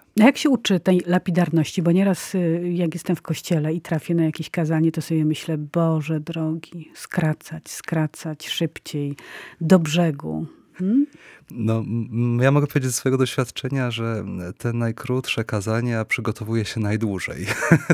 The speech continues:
Speaker 2: To, to zdecydowanie tak jest. Ym, ja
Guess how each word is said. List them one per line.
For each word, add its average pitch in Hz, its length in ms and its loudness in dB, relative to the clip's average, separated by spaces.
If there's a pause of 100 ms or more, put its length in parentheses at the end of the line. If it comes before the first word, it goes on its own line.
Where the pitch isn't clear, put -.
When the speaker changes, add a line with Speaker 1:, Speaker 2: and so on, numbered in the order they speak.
(140)
Speaker 2:
To, 131 100 0 (520)
to 131 100 0
zdecydowanie 135 640 0
tak 123 200 0
jest. 131 380 0 (380)
Ym, 135 460 2 (120)
ja 143 340 2